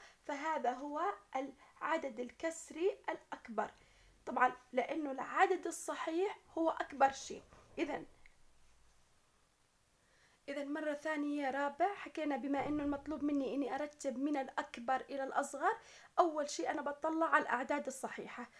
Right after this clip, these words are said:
طلعنا على الأعداد الصحيحة: أربعة، ثلاثة، ثلاثة، أكبر شيء الأربعة، فهذا يعتبر العدد الكسري الأكبر.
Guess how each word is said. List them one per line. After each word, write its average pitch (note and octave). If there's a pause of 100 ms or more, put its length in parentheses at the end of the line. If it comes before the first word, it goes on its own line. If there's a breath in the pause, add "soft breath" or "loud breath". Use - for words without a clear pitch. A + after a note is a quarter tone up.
(320 loud breath)
طلعنا D#4+
على -
الأعداد D4+
الصحيحة: D4+ (220)
أربعة، C#4+ (480)
ثلاثة، C#4 (280)
ثلاثة، C4+
أكبر C4+
شيء -
الأربعة، D#4 (260 loud breath)
فهذا D4
يعتبر C4
العدد B3+
الكسري E4
الأكبر. -